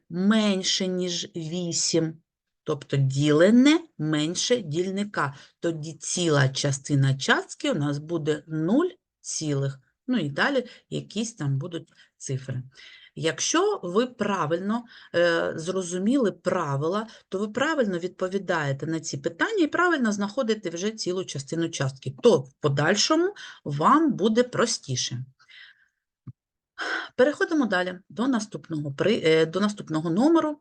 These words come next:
Тут же, е, номер письмовий. Ви в зошиті записуєте номер тисяча п'ятсот тридцять дев'ять, і ми починаємо виконувати ділення. В зошиті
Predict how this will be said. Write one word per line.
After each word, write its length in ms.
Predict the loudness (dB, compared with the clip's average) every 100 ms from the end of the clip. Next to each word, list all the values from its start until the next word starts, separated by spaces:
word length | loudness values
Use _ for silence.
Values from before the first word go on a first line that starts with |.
| -6
Тут 160 | -2 0
же, 260 | 0 0
е, 80 | -2
номер 320 | -2 -2 -4
письмовий. 880 | -4 -4 -2 -2 -4 -2 -2 -2 -4 -10 _ -14
Ви 200 | -4 -4
в 60 |
зошиті 680 | -2 -2 0 0 -4 -6 -4
записуєте 680 | -2 0 0 -2 -2 -4 -2
номер 360 | -2 -2 -4 -6 -16 _
тисяча 360 | -4 -4 -6
п'ятсот 440 | -2 -2 0 -2 -2
тридцять 440 | -4 -2 -4 -2
дев'ять, 480 | 0 2 2 -2 -4 -16 0
і 80 | 4
ми 100 | 6
починаємо 680 | 4 2 0 0 2 2
виконувати 960 | 0 -4 -4 0 2 2 2 -2 -2 -6 _ -6
ділення. 640 | -4 0 0 0 -2 -6 -12 _ _ _ _ _ -6
В 40 |
зошиті 680 | -2 0 0 0 -4 0 -2